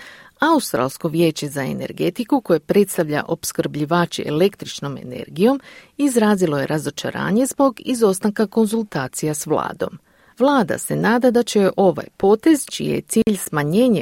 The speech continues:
ovisnosti o energiji proizvedenoj iz ugljena, pomoći da ostvari svoj cilj od osamdeset dva posto obnovljive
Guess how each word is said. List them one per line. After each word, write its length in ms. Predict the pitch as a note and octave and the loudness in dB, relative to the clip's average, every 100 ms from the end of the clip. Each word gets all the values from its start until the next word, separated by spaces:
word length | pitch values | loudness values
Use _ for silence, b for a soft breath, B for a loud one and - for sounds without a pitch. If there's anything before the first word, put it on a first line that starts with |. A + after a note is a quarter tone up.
| - | 0
ovisnosti 680 | F#3 F#3 F3 E3 D#3 D#3 D3+ | 0 0 -2 -4 -4 0 0
o 60 | |
energiji 500 | D3+ D#3+ F#3+ D#3+ D#3 | 0 0 0 0 -6
proizvedenoj 880 | - D#3+ D#3 C#3+ F3 F3 D3+ C3 G2 - | -4 -2 -2 2 2 2 0 -4 -6 -4
iz 280 | F3+ C#3 - | -4 -4 -12
ugljena, 540 | G3+ - - E3+ C4+ D4+ B B B - | -14 -14 -4 0 0 -2 B B B 0
pomoći 460 | C4+ C#4 C4+ C4+ | 2 4 2 0
da 140 | A3 - | 0 2
ostvari 500 | B3+ C#4+ - D3+ G#2+ | 2 2 0 -2 -2
svoj 320 | C3+ - A3 A3 | -6 0 2 2
cilj 340 | - G3+ F#3 E3+ | -2 -2 0 -2
od 160 | E3+ - | -2 -2
osamdeset 840 | F3+ F#3 F3 F#3+ A#3+ - - - | -2 -2 0 4 4 2 -8 -10
dva 360 | - G#3 C4 C4+ | -4 0 0 2
posto 460 | B3 B3 - B3 - | 2 2 2 0 2
obnovljive 600 | B3+ G#3 F3+ F3 F3+ E3+ | 0 2 0 2 0 0